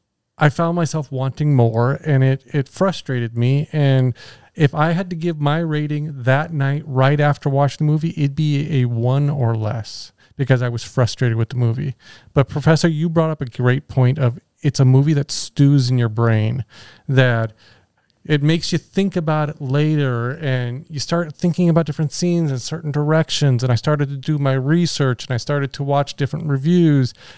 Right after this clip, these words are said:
and I started to see other people's viewpoints of, you know, what this movie meant to them, things like that. Uh, there's a,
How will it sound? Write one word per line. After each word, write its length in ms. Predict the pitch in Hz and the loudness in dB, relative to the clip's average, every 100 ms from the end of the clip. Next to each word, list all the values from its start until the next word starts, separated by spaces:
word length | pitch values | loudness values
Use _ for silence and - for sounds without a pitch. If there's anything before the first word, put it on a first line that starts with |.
| _ 160 | _ -2
and 340 | 139 131 123 _ _ - | 0 0 -6 _ _ -4
I 140 | 143 | -4
started 300 | - 170 156 | -2 -6 -4
to 40 | |
see 200 | 139 170 | -4 0
other 200 | 170 156 | 2 2
people's 380 | 147 147 143 131 | 0 -2 0 -2
viewpoints 680 | 123 175 175 - 139 127 - | 2 0 0 0 0 0 -2
of, 340 | 151 127 120 123 - | -2 -2 -2 -10 -4
you 80 | 127 | -2
know, 260 | 120 120 - | -2 -4 -12
what 300 | 143 135 143 | -4 -2 -2
this 180 | 143 - | -4 -4
movie 220 | 151 131 | -2 -2
meant 360 | 139 165 180 - | -2 -2 -2 -6
to 100 | 135 | -4
them, 260 | 135 123 117 | 0 0 -2
things 260 | 143 123 | -2 -2
like 260 | 127 120 - | -2 -4 0
that. 340 | 151 131 131 - - - - | 0 0 -2 -12 -20 -12 0
Uh, 140 | 143 | 2
there's 180 | 143 | 2
a, 80 | 147 | -4